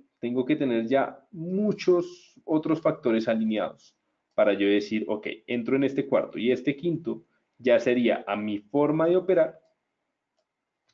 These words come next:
el único pivot, bueno, aquí en esta tendencia, el único al que no hubiera entrado, eh, debido a que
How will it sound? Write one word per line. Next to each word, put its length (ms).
el 380
único 400
pivot, 520
bueno, 220
aquí 280
en 80
esta 240
tendencia, 540
el 160
único 380
al 160
que 100
no 120
hubiera 240
entrado, 460
eh, 600
debido 360
a 80
que 300